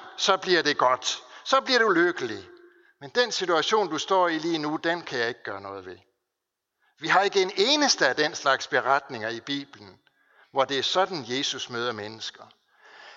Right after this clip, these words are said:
Altid møder han dem der, hvor de er, og tog sig af deres nød og deres liv. Derfor siger han heller ikke, "Salige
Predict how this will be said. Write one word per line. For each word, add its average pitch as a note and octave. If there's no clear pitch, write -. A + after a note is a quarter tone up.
Altid G#3+
møder E3
han B2
dem G#2
der, A3
hvor F3+
de C#3+
er, F3
og D3+
tog C#3+
sig C3
af F#3
deres A#2
nød F3
og A2
deres F#2+
liv. A2
Derfor -
siger F#3
han D#3
heller E3
ikke, D3+
"Salige E3+